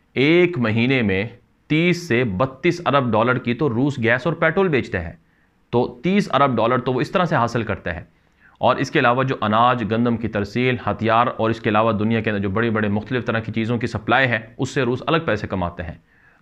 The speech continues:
तो रूस इस जंग में मुआशी पाबंदियों के बावजूद नहीं कमज़ोर हुआ है जितना कि यूक्रेन तबाह हो गया है। इसलिए कहा जा रहा है कि यूक्रेन उजड़ चुका है और वो आज दुनिया के लिए, दुनिया से भीख मांग रहा है और अपने मुल्क को चलाने के लिए दुनिया की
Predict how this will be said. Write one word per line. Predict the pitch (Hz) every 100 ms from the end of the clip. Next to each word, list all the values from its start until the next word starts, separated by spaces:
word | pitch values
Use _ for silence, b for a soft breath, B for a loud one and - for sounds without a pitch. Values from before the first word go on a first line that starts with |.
| -
तो | 135
रूस | 104 147 208 165
इस | 139
जंग | 123 143
में | 120 107 - b b b b
मुआशी | 101 110 123 160
पाबंदियों | 127 107 110 127 127
के | 107
बावजूद | 98 98 98 131 156 113 117 B B B B
नहीं | 113 151 196
कमज़ोर | 196 147 135
हुआ | 107 104 92
है | 92 117 120
जितना | 131 147 135
कि | 120 135 113
यूक्रेन | 107 110 139
तबाह | 131 107 104
हो | 92
गया | 85 85
है। | 113
इसलिए | 131 160
कहा | 147
जा | 139 117
रहा | 120
है | 139
कि | 147 120
यूक्रेन | - 135 139
उजड़ | 170 170 147
चुका | 120 110
है | 98 92 b b b
और | 120
वो | 123
आज | 120 139
दुनिया | 123 120 139 131
के | 117
लिए, | 104 123
दुनिया | 131 120 131
से | 120
भीख | 90 135 139
मांग | 110 104
रहा | 98 107
है | 92 90 B B B
और | 113
अपने | 131 135
मुल्क | 117 135
को | 139
चलाने | 120 107 117
के | 120 113
लिए | 117
दुनिया | 104 107 123
की | 117 104 107